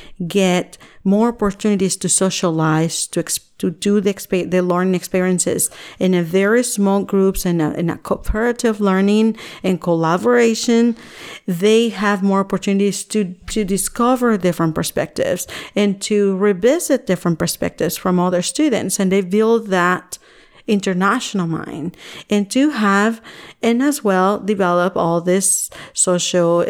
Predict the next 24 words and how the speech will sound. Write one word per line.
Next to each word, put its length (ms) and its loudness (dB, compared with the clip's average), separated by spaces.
skills, 580 0
like 220 -2
be 120 0
more 200 -2
empathized 840 -2
with 220 -4
things 260 -2
that 120 -6
happen 380 -4
in 200 -2
that, 280 -4
in 140 -2
that 180 0
small 300 -2
group. 540 2
And 440 2
they 280 2
cannot 460 2
understand 920 2
if 160 -2
it's 140 0
not 180 4
exposed 920 -2
outside. 640 -6